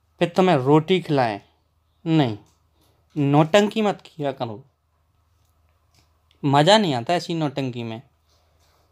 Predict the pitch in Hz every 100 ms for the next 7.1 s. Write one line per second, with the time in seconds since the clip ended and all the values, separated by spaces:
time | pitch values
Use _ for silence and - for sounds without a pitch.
0 | _ - 202 143 - 180 196 180 175 170
1 | 180 139 147 180 190 170 165 180 170 165
2 | 196 196 135 139 190 151 175 185 135 _
3 | _ _ _ _ _ _ _ _ _ -
4 | 151 196 196 196 190 185 180 _ _ _
5 | _ _ _ _ - 131 143 160 185 175
6 | 175 170 156 151 156 151 139 131 131 127